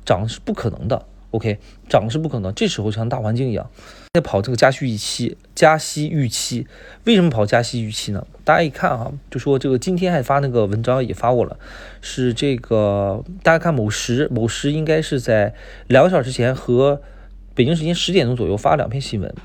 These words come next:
一篇新闻是这个C M E的美联储观察已经出了七月份加息一百个基点的概率是在百分之八十一，我天，这么高！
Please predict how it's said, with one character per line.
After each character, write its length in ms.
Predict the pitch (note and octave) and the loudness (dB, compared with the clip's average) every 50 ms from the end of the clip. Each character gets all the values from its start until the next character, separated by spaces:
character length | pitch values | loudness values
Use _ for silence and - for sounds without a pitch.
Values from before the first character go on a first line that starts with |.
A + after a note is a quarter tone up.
| D#3 E3 | -6 -4
一 100 | E3 E3 | -2 0
篇 160 | F3 F3+ F3+ | 0 -2 0
新 160 | E3+ F3 E3+ | 0 0 0
闻 160 | D3+ C#3 D#3 | 0 0 -2
是 340 | D3+ - - D3+ C#3 C3 A#2+ - - - - - - - - - - - | -2 -2 2 2 4 4 2 0 -8 -18 -18 -20 -20 -20 -20 -20 -16 -4
这 260 | - D3 C#3 B2+ A#2 | 0 0 2 2 0
个 760 | A2 - A2+ A2 G2+ - C#2 C2 C2+ - - - - - - - C3+ | 0 0 0 0 0 0 -2 -4 -4 -6 -6 -8 -8 -8 -10 -10 -8
C 200 | - - - F3 | -2 4 6 6
M 200 | E3+ F3+ F3+ F3+ | 6 6 4 2
E 260 | F3+ F#3 F#3 E3+ C#3+ | 0 0 0 0 -2
的 400 | B2 - A2+ G#2+ G#2 G2 F2+ - | 0 0 0 2 2 0 0 -2
美 100 | - A#2 | -2 -2
联 120 | A#2+ E3 E3+ | -2 0 -2
储 80 | - | 0
观 160 | B2 - E3+ E3 | 0 0 0 2
察 320 | - C#3 C3+ C#3+ D3+ - - - - _ | 2 2 2 2 0 -2 -6 -14 -20 _
已 80 | - B2+ | -4 -2
经 120 | B2+ D3+ | 0 0
出 200 | D3+ - - E3 | 0 0 2 4
了 100 | D#3+ C#3 | 6 6
七 260 | A#2 - - - - A#3 | 4 4 0 0 4 4
月 80 | G#3 | 4
份 80 | C#3+ D#3 | 4 4
加 160 | D#3 F3 F3 | 4 4 4
息 440 | F3 - - - F#3 F3 F3 F#3 - - - _ - | 4 0 -4 -6 -4 -2 -2 -2 -4 -6 -14 _ -4
一 80 | A3 | -4
百 200 | - - - E2+ | 0 2 0 2
个 100 | - E3+ | 2 0
基 260 | F3 - - - G3 G3+ | -2 -2 -4 -2 2 4
点 220 | F#3+ E3+ A2+ E2+ | 6 6 6 4
的 220 | D#2 F2+ F2+ G#2+ - - - - - - - - | 4 2 0 0 -4 -10 -20 -20 -20 -20 -18 0
概 180 | - - G#3+ G#3 | 4 6 6 6
率 180 | E3+ F#3 F3+ D#3 | 6 2 0 -2
是 220 | C3 - - D#3 | -2 0 -2 -2
在 240 | B2+ - C#3 A#2+ G#2+ - - - | 0 2 2 2 2 0 -2 2
百 260 | - A#2+ F#2+ E2 F2 | 4 6 6 4 2
分 200 | F2 - E3+ E3+ | 0 0 0 0
之 100 | E3+ F#3 | 0 2
八 160 | F3+ - G3 | 4 4 4
十 160 | G#3 - E3 D3+ | 4 2 0 -2
一， 240 | D#3 F3+ G3 G#3 - - - - - - - - | -2 -2 -2 -4 -6 -10 -16 -20 -20 -20 -8 -2
我 100 | - A2 | -2 -2
天， 400 | G2+ - - G#2 F2 D#2+ - A#2 - - | -2 0 0 0 0 0 -2 -8 -6 -4
这 80 | - | -2
么 80 | G3+ E3 | -2 0
高！ 220 | - D#2 - - | -2 -4 -6 -8